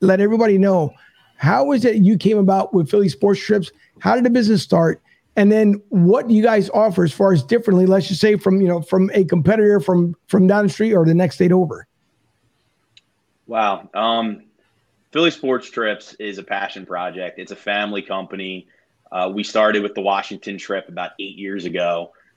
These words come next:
Speaker 2: Um, it was a bunch of guys on a bus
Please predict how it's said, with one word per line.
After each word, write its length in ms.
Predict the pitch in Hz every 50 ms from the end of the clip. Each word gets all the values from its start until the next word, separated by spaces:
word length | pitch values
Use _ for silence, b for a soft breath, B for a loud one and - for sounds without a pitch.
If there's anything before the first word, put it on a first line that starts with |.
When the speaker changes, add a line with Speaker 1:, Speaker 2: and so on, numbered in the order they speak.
| _ _ - 101
Speaker 2:
Um, 260 | 95 95 92 92 98
it 40 | 95
was 100 | 90 87
a 60 | 95
bunch 240 | - 104 107 107 -
of 80 | 104 95
guys 340 | 104 101 104 104 101 92
on 140 | 107 104 104
a 40 | 101
bus 600 | 90 104 98 98 98 98 - - - - - -